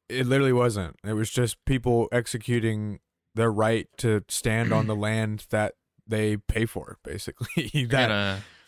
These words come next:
Speaker 2: I got
Speaker 1: that
Speaker 2: a
Speaker 1: they
Speaker 2: short m-, message for Democrats.
Speaker 1: put forty percent of their income into. Yeah.
Speaker 2: Yeah, yeah. My, my short message for Democrats about January sixth is, uh, if you truly believe,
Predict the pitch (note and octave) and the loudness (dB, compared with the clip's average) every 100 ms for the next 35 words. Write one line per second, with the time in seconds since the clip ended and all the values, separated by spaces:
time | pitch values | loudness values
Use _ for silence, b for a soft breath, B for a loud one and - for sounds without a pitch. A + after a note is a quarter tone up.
0 | B _ - A#2+ A2 A#2+ A#2 G2+ G#2 G2+ | B _ -2 0 2 2 2 0 -6 -12
1 | - G#2+ G2+ F#2 - F#2+ - G#2+ G2 G2 | -12 -10 -6 -6 -6 -12 -12 -12 -6 -8
2 | F#2 - - - - - C3+ - A#2+ A#2 | -8 -10 -12 -12 -18 -2 0 0 2 2
3 | A2+ A2+ A2+ A#2 G#2+ G2+ G#2+ G2+ F2 A2 | 2 0 0 0 0 0 2 2 2 -2
4 | C#3+ A2 F#2+ F2 F2 - E2+ D#2+ G2 F#2+ | -2 0 0 -2 -6 -6 -6 -4 -6 -4
5 | A2 G2 E2 A#2 A2+ G2+ F#2 - A2 F#2+ | 0 0 0 0 2 2 0 -2 0 0
6 | F#2+ - A2 G#2 - G#2+ - C3 A2 G2+ | -4 -4 0 0 2 0 0 -2 0 -2
7 | G#2 G#2 F#2+ - G2+ G2 F#2+ - G2 G2+ | -2 -4 -8 -12 -8 -6 -6 -4 -4 -4
8 | - G2 F#2+ G2 F#2+ F#2+ F#2+ G2 - G#2 | -8 -8 -8 -6 -6 -8 -10 -12 -12 -12
9 | - - - _ _ _ _ G#2 G2 G2+ | -12 -20 -20 _ _ _ _ -4 -2 0
10 | F#2 G#2+ G#2 B2 C3+ - G#2+ G#2 G2 G2 | 0 -2 -2 -2 -4 -4 -4 -2 -4 -4
11 | F#2+ G2 F#2+ F2+ | -4 -2 -4 -8